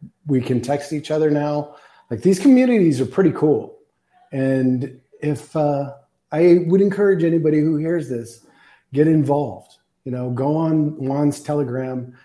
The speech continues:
get on the Weaving Spiders Telegram, watch us during a chat live. You know, get in there and participate 'cause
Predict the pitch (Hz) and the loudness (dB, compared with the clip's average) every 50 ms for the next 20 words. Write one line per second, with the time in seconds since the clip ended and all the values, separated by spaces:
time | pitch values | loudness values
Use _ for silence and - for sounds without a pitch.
0 | _ _ _ _ 123 135 139 143 147 151 143 139 139 147 147 147 143 - - - | _ _ _ _ -4 -2 0 2 4 4 4 4 4 4 4 4 0 -2 -4 -4
1 | 147 143 139 135 123 135 - 131 123 120 120 123 123 127 120 120 - 120 113 113 | -4 -2 -2 -2 -2 -4 -4 -4 -4 -4 -4 -4 -4 -6 -6 -8 -8 -8 -6 -4
2 | 123 131 147 - - 160 151 - - 156 151 147 147 131 123 - - 139 127 120 | -4 -4 -4 -4 -6 -8 -8 -4 -2 0 2 2 0 -2 -4 -6 -6 -6 -4 -4
3 | 123 - - 131 123 127 123 117 113 120 117 - - _ _ _ _ _ _ _ | -6 -6 -6 -6 -4 -4 -4 -4 -4 -6 -10 -12 -18 _ _ _ _ _ _ _
4 | _ _ _ _ _ _ _ _ - 139 135 135 135 131 180 214 262 285 269 220 | _ _ _ _ _ _ _ _ -8 -6 -4 -4 2 2 2 4 4 2 2 0
5 | 143 117 104 92 - _ _ _ 135 131 131 135 135 139 - _ _ _ - 180 | -2 -6 -10 -14 -18 _ _ _ -6 -2 -2 -2 -2 -4 -8 _ _ _ -8 -6
6 | - - 220 220 233 190 - 160 139 110 - - _ - 139 127 110 - - - | -4 -2 -2 -2 -2 -2 -2 -2 -2 -2 -6 -10 _ -2 -2 -2 -2 -4 -10 -14
7 | - | -14